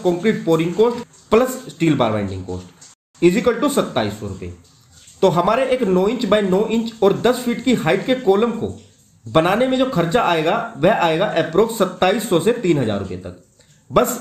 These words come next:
अब आपके जितने भी कॉलम हैं उन्हें एक कॉलम के rate से multiply कर दो तो आपके total column की cost calculate हो जाएगी। तो बस यही easy सा method होता है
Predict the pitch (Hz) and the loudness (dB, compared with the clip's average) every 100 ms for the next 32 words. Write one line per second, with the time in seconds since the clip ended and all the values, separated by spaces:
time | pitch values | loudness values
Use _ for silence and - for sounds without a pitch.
0 | - 202 240 247 254 175 240 254 262 226 | -2 0 2 0 0 0 0 0 2 0
1 | 220 226 214 - 180 208 - 220 233 240 | 0 0 0 0 0 0 2 0 2 0
2 | 240 233 214 220 220 220 170 170 185 190 | 2 0 0 0 0 0 0 0 0 2
3 | 196 220 247 - 196 214 214 254 240 240 | 0 0 0 0 2 4 2 0 2 2
4 | 269 226 190 180 - 175 135 - 92 95 | 2 0 0 -2 -2 0 0 -2 -8 -6
5 | 92 92 87 87 87 - _ _ - 143 | -8 -8 -8 -10 -12 -16 _ _ -8 0
6 | 190 254 202 226 269 233 233 240 220 202 | 2 2 2 2 2 0 2 2 2 2
7 | 254 202 185 190 | 2 2 0 0